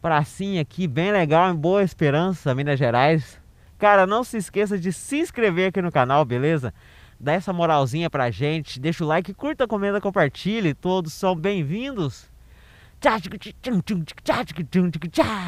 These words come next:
Sem carnaval, que coisa boa, cara. É, tem alguns comércios que estão fechados, né? Porque é como se fosse o feriado do carnaval,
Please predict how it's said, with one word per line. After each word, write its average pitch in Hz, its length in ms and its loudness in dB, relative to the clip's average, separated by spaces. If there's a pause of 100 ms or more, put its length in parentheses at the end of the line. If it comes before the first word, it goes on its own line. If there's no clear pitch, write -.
Sem 208 220 0
carnaval, 170 580 4
que 175 100 -8
coisa 185 320 0
boa, 156 480 4
cara. 104 340 -4 (760)
É, 185 420 6
tem 190 140 0
alguns 196 320 2
comércios 190 720 0
que 190 320 -6
estão 180 340 -4
fechados, 165 920 0 (760)
né? 214 320 -2 (220)
Porque 190 260 -4
é 214 120 2
como 262 320 -4
se 285 160 -6
fosse 247 440 0
o 262 60 -8
feriado 214 580 4
do 156 80 -4
carnaval, 147 720 0